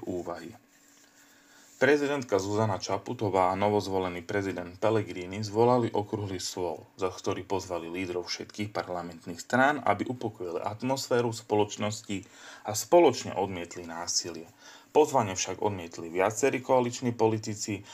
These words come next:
a tak Pellegrini v nedeľu priznal, že na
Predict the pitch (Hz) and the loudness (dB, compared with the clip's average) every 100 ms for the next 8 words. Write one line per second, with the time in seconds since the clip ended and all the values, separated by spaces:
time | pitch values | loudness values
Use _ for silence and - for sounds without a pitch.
0 | - - 135 120 - 101 120 110 107 90 | -8 -4 -4 -4 2 4 4 2 -2 -4
1 | 85 90 85 80 80 113 113 120 117 117 | -6 -6 -6 -8 -6 -2 -2 2 4 2
2 | 117 - - 104 92 | -2 -16 -10 -6 -6